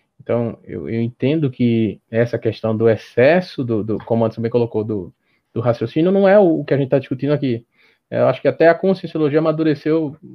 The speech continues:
né, se a gente pegasse quinze anos atrás, isso aí ia ser ainda um grande gargalo, não sei se, talvez até menos, né, desse entendimento do que, que é o mental soma, do que, que são os sentimentos evoluídos ou desenvolvidos ou, é, ou avançados, né,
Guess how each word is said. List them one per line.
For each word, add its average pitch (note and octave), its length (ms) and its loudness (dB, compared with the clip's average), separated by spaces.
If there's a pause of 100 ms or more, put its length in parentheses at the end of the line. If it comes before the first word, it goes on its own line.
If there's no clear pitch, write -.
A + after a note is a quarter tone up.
(320)
né, C#3+ 220 -6
se C#3 80 -10
a - 20 -4
gente C3 100 -6
pegasse B2+ 360 2
quinze D3 280 0
anos C3+ 140 -2
atrás, C3+ 460 0 (280)
isso A#2+ 220 -8
aí C#3 120 0
ia D3+ 100 2
ser D3+ 120 0
ainda D3+ 220 0
um D#3 80 -2
grande F#3 300 -2
gargalo, C3 560 0
não B2+ 100 -10
sei D#3+ 140 -2
se, C#3+ 340 -6 (340)
talvez F3 220 0
até G#3+ 160 2
menos, A#2 340 -2 (640)
né, - 220 -12
desse B2+ 420 -2
entendimento D3+ 580 -2
do D#3 100 -4
que, G3+ 120 -6
que - 180 -8
é C#3+ 60 0
o C3+ 80 -2
mental A#2+ 300 -6
soma, D3 500 -4 (300)
do D3 100 0
que, G#3+ 100 0
que G#3 100 -8
são E3 220 0
os D3 140 -2
sentimentos D3 460 -2
evoluídos A#2+ 540 -2
ou A2+ 180 -2
desenvolvidos B2 600 -4
ou, B2 80 2 (220)
é, A2+ 220 2
ou A#2+ 120 2
avançados, A#2+ 760 0 (360)
né, B2 240 -4